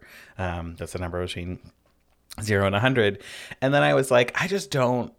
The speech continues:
I've gotten to a point in my gaming where sometimes I have a hard time seeing the point of having skills. Um, and this isn't always true, but I, I feel like what it does is, what it often does, or what I feel like I'm often, this could be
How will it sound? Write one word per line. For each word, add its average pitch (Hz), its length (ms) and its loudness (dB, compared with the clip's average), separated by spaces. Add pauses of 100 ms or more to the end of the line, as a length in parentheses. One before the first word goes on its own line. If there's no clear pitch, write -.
I've 151 180 4
gotten 190 260 4
to 127 140 2
a 113 40 2
point 110 300 0
in 110 80 0
my 101 100 -2
gaming 104 320 -4
where 101 80 -4
sometimes 120 420 -4
I 110 100 4
have 101 140 2
a 95 80 4
hard 92 360 -2
time 92 640 -6
seeing 98 320 -4
the 92 100 -6
point 90 300 -6
of 90 100 -4
having 95 300 -4
skills. 98 680 -8 (500)
Um, 95 600 0 (420)
and 151 120 2
this 170 160 0
isn't 151 180 0
always 101 320 2
true, 113 380 2
but 98 300 -2
I, 92 260 -4
I 104 100 0
feel 104 200 -2
like 98 180 -4
what 98 160 0
it - 180 -6 (200)
does 98 520 0
is, 92 640 -8 (440)
what 110 140 0
it 104 160 -4
often 104 380 2
does, 110 360 4
or 101 80 -2
what 95 120 -2
I 92 80 -2
feel 104 180 -4
like 98 160 -2
I'm 95 160 -2
often, 98 280 -6
this 101 200 -14
could 90 160 -12
be 82 140 -14